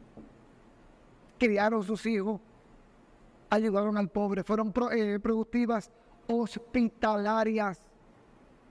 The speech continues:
Dentro de esas cualidades, la que quiero resaltar es ser hospitalarias. La mujer es la cara del hogar.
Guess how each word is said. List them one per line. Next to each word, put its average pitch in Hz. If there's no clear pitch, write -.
Dentro 208
de 233
esas 294
cualidades, 226
la 190
que 180
quiero 208
resaltar 220
es 220
ser 233
hospitalarias. 185
La 220
mujer 226
es 269
la 233
cara 240
del 196
hogar. 156